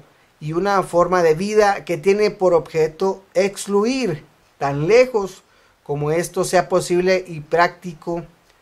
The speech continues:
todas las formas de explotación, crueldad, hacia los animales usando para alimentos, ropa o para cualquier otro fin, y por extensión promueve el desarrollo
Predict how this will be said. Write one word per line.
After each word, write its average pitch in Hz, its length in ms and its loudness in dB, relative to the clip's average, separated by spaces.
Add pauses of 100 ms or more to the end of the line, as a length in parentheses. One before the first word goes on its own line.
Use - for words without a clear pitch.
(120)
todas 233 440 2
las 156 180 -6
formas 180 320 0
de 160 80 -6
explotación, 160 800 -2 (180)
crueldad, 143 520 0 (340)
hacia 151 240 -4
los 151 160 -2
animales 175 420 0
usando 202 560 -2
para 156 200 0
alimentos, 147 800 -4 (240)
ropa 160 680 -2 (200)
o 165 120 0
para 160 220 0
cualquier 156 360 0
otro 202 260 0
fin, 226 480 -6 (600)
y 190 120 -10
por 170 200 2
extensión 190 760 0 (380)
promueve 175 560 2
el 156 100 -6
desarrollo 160 880 -2